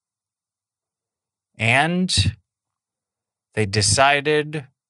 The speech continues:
that they would point the popsicle sticks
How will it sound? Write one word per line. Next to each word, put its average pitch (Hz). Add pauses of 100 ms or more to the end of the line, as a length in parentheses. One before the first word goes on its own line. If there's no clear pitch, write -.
(520)
that 104
they 113
would 101
point 190
the 147
popsicle 143
sticks -